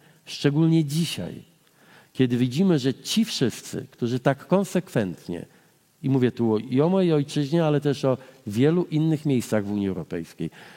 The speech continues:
którzy tak konsekwentnie atakują Unię Europejską, podważają sens integracji i jednoczenia, to zauważcie, że oni prawie bez wyjątku atakują też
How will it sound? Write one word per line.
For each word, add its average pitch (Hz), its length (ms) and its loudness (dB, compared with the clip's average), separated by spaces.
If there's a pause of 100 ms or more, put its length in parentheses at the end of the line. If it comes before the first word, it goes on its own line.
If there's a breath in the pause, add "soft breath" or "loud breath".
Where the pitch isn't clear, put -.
(120)
którzy 123 220 -4
tak 185 280 0
konsekwentnie 117 920 -2 (120)
atakują 170 680 0
Unię 147 260 0
Europejską, 85 800 -6 (320 soft breath)
podważają 160 800 0 (100)
sens 131 440 0
integracji 117 640 0
i - 20 -2
jednoczenia, 90 600 -6 (380 loud breath)
to 139 100 0
zauważcie, 156 520 2
że 160 100 2
oni 170 180 4
prawie 185 380 2
bez 180 180 0
wyjątku 123 640 -4 (760 soft breath)
atakują 180 560 2
też 160 340 0